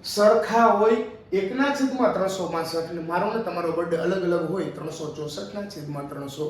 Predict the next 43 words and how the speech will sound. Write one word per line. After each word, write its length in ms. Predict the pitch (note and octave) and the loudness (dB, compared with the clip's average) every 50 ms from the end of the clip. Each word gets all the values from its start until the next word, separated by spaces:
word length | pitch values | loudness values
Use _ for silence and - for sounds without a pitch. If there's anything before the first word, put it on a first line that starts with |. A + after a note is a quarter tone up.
| D3+ - | -6 -8
પાસઠ. 300 | - - - B2+ - - - - - - - - - - - - - | -8 -8 -8 -8 -10 -12 -14 -16 -18 -20 -20 -20 -20 -20 -20 -10 2
પણ 220 | - B3 C#4 C#4+ C4+ | 4 6 6 6 4
સાહેબ 460 | - B3+ B3+ B3+ B3+ A#3 - F3+ - | 4 4 4 4 4 4 2 2 2
મને 160 | G3 G#3+ A#3 | 2 4 4
એમ 240 | A#3+ A#3+ A#3+ B3 A#3 | 6 6 4 2 0
થાય 180 | A3+ A#3+ B3+ | 0 0 0
છે 140 | C4 B3 A#3+ | 0 0 0
કે 100 | G3+ F#3+ | -2 -2
બોર્ડવાળાને 600 | F3 F3 F#3+ G#3 G#3 G#3+ A3 A3+ A3 A3 A3+ A3+ A3 | 0 0 2 2 2 2 2 2 2 2 0 0 0
કદાચ 300 | - G#3+ G#3+ G#3+ G#3+ A3+ | -2 -2 -2 -2 0 -2
આને 220 | A3+ A3+ A3 A3 - - | -2 -2 -2 -4 -2 0
ફેરવવું 360 | A#3+ B3 B3 A#3+ F3 E3 D#3 | 2 2 2 2 0 0 0
હોય, 140 | D#3 D3+ D3 - - - - - - - - | 0 -2 -2 -4 -10 -16 -18 -20 -20 -10 -4
આ 220 | G3 G3 G3 G3+ | 0 0 0 2
કાઢી 240 | A#3+ B3 B3 B3 B3 | 2 2 2 2 0
નાખે, 280 | B3+ - - F#3 F3 | 0 0 0 -2 -2
લીપ 260 | F3 G3 G#3 - - G3 | 0 -2 -2 -2 -4 -4
વર્ષને 320 | G#3 G3+ G3+ - G3+ G3+ | -4 -4 -4 -4 -4 -2
એમ 120 | G#3 G#3 | -2 -2
ગણવું 380 | G3 G#3 G#3 G#3+ G#3 G#3 G#3 G#3 | -2 0 -2 -2 -2 -2 -4 -2
નહીં, 200 | A3 - - - - | -2 -2 -4 -4 -4
એની 220 | G3+ A3 B3 B3 | -2 0 0 2
જગ્યાએ 380 | - A3+ A#3 A#3 B3+ B3+ B3+ B3+ | 2 2 2 4 6 6 6 6
એવું 300 | C4+ C4+ C4 - - - | 4 4 2 2 0 -4
કહે 140 | - D#3 C#3 - - - - - - - - - | -6 -8 -8 -8 -10 -12 -18 -20 -20 -20 -4 0
કે 80 | - | 2
લીપ 460 | A3+ A3 E3 F3+ G#3+ C#4+ F4 - - D4 | 2 2 2 6 8 8 8 8 6 2
વર્ષ 320 | C#4+ C#4+ C#4 C4+ C4+ A#3+ | 2 4 4 4 4 4
હોય 120 | A#3+ A#3+ | 2 0
ને 120 | A#3 A#3 A#3 | 0 -2 -2
આપણા 220 | A#3 A3 G3+ G3 | 0 0 0 2
બર્થડે 300 | G3+ G3 G3 F#3+ G#3 F#3+ | 0 0 0 0 0 -2
સમાન 420 | - F#3+ G3 G3 G3 F#3+ F#3+ F#3 F3+ | 0 -2 -2 0 0 0 0 0 -2
અને 160 | F3+ E3+ E3+ | -2 -4 -6
સમાન 420 | E3+ F3+ F3 F3+ F3+ E3+ E3+ E3+ | -6 -8 -8 -6 -6 -4 -4 -4
ન 40 | F3 | -2
હોય 280 | F3 F3 F3 E3+ E3+ E3+ | -2 -2 -2 -4 -4 -6
તો 180 | E3+ D#3 D#3 - - - - - - | -6 -8 -8 -10 -14 -18 -20 -20 -16
ચિંતા 300 | - F#3+ G3+ G#3 G#3+ G#3+ - G#3+ | -12 -10 -8 -6 -6 -6 -4 -2
કરવાની 380 | A#3 A#3 A#3+ B3+ B3 B3 - - | 0 0 2 2 2 0 -2 0
જ 60 | - | 2
જરૂર 220 | A#3 A3+ A#3 A3+ | 2 2 2 2
નથી. 300 | A#3 A#3 A3+ F3 D#3 C#3+ | 0 -2 -2 -4 -6 -8